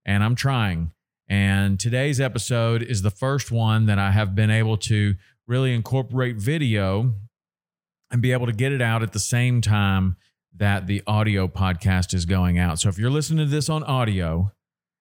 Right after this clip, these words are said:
and you've always wanted to see what it would look like to, to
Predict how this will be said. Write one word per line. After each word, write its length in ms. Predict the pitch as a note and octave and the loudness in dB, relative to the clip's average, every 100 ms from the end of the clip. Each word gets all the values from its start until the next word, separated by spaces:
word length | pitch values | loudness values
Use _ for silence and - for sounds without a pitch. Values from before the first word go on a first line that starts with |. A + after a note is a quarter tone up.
| _ - | _ -2
and 380 | A2+ G#2+ G#2 | 0 2 2
you've 220 | G2+ G#2 G2+ | 2 0 -2
always 340 | A#2+ C#3+ B2 | -2 -2 -2
wanted 460 | A2 C3+ D3 A#2+ G2+ | -2 -2 -2 -2 0
to 160 | A2+ | -2
see 340 | - A#2 A#2 A2+ | 0 0 0 0
what 220 | G#2+ A2+ | 0 -2
it 80 | G#2 | -2
would 180 | G#2+ | -2
look 240 | A2 C3 - | -2 -2 -2
like 340 | G#2 A2 - | -2 -2 -4
to, 360 | - G#2+ G#2+ G#2 - - A#2 G#2 - | -2 0 2 0 -2 -14 -18 -18 -12
to 420 | - A2+ G#2+ G#2 | -4 0 2 0